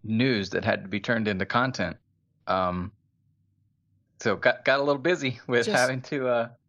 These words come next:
Speaker 1: having to put things on the website. The Aggies broke, broke this podcast, uh, in the first episode of the season.
Speaker 2: Let's just play a quick ga-, let's just get the Florida-Michigan game out of the way thusly.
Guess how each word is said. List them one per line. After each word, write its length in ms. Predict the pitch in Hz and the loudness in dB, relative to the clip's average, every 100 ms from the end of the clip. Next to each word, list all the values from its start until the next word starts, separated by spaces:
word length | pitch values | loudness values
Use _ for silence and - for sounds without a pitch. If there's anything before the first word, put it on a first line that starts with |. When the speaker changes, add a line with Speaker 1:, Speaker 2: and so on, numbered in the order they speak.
| _ 135 | _ 0
Speaker 1:
having 160 | 123 | 2
to 60 | 127 | 2
put 240 | 165 - | 2 4
things 260 | 143 139 139 | 2 2 0
on 140 | 143 | 2
the 60 | 123 | 2
website. 520 | 127 120 - 98 95 - _ _ - | 2 0 -2 -2 -2 -10 _ _ -2
The 100 | - | 0
Aggies 440 | 139 151 147 143 117 | 2 0 0 -4 0
broke, 440 | 120 131 131 - - _ | 4 4 2 -8 -14 _
broke 400 | 104 127 127 - - | 0 2 2 -4 -6
this 220 | 110 123 | -4 -4
podcast, 680 | - 117 107 - 101 95 - - _ - | 0 0 0 0 0 -2 -8 -16 _ -10
uh, 140 | 101 95 | -4 -2
in 140 | 107 | -2
the 80 | 104 | -4
first 400 | - 120 110 - 113 | -2 -2 -2 -4 -6
episode 340 | 113 - 101 | -4 -4 -4
of 60 | 92 | -4
the 80 | 92 | -8
season. 300 | - 90 240 | -10 -2 0
Speaker 2:
Let's 160 | 320 | 0
just 160 | 359 - | -2 0
play 180 | 277 190 | 0 0
a 60 | |
quick 240 | - 175 - | -2 -6 -6
ga-, 160 | - | -8
let's 240 | 190 214 - | -4 -2 -2
just 140 | 226 | -2
get 160 | 214 185 | -4 -6
the 80 | 170 | -6
Florida-Michigan 580 | 160 143 139 139 139 | -4 -4 -4 -6 -8
game 220 | 127 127 123 | -10 -8 -8
out 120 | 123 | -8
of 60 | |
the 60 | 120 | -10
way 160 | 120 113 | -12 -12
thusly. 520 | 117 117 - 113 | -10 -8 -8 -10